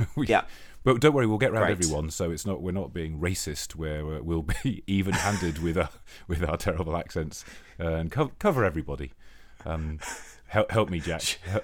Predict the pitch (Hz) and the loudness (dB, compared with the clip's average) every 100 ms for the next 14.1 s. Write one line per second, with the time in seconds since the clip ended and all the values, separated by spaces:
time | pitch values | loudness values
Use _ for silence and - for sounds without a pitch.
0 | 135 92 90 95 208 214 220 180 147 92 | -2 -2 0 6 10 12 12 12 12 10
1 | - 113 123 95 165 135 98 127 131 123 | 6 8 8 8 4 2 0 2 0 2
2 | 113 95 95 98 - - - - - 92 | 2 2 0 -6 -6 -8 -8 -20 -8 -2
3 | 87 85 82 78 76 76 71 80 71 71 | -2 -2 -4 -4 -6 -6 -8 -8 -8 -8
4 | 67 - - - 98 110 107 110 117 - | -10 -14 -14 -6 -2 0 0 0 -2 -2
5 | 98 147 127 107 110 107 - 95 98 90 | 2 4 4 2 2 2 0 -2 0 0
6 | 80 - 80 78 - - - - - - | -4 -6 -10 -12 -16 -20 -20 -20 -18 -10
7 | - 160 147 147 175 170 156 117 123 123 | 0 4 6 10 8 8 2 0 0 0
8 | 120 120 - - - - - - 143 135 | -2 -6 -20 -20 -20 -20 -12 -4 2 2
9 | 120 120 - 92 92 113 104 95 - 117 | 2 0 0 0 2 2 2 -2 0 -2
10 | 120 104 - 85 82 87 110 113 98 92 | 0 -6 -4 -6 0 2 2 2 -2 -4
11 | 85 95 - 90 - 80 82 80 78 - | -6 -8 -8 -10 -10 -8 -8 -6 -6 -8
12 | 85 _ _ - 92 92 90 - 78 - | -10 _ _ -10 -8 -6 -6 -4 -4 -4
13 | 98 80 82 90 92 82 73 80 73 - | -4 -4 -4 -4 -2 -4 -4 -10 -10 -6
14 | 90 | -4